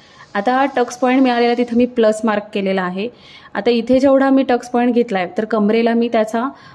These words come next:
आडवा point अर्धा इंच कमी केला, सा-, तीन इंचावर घेतला.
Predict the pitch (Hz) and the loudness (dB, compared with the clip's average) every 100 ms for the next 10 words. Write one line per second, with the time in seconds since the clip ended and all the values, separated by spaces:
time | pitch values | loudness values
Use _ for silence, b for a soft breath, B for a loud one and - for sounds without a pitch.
0 | B 208 214 220 226 220 220 240 - 214 | B 0 0 0 -2 0 0 0 -2 -2
1 | 196 226 196 240 240 240 190 185 185 180 | 0 0 0 -4 -2 0 0 -4 -8 -6
2 | 220 - - 247 220 196 180 180 180 175 | -6 -4 0 2 2 0 -4 -6 -6 -10
3 | - | -12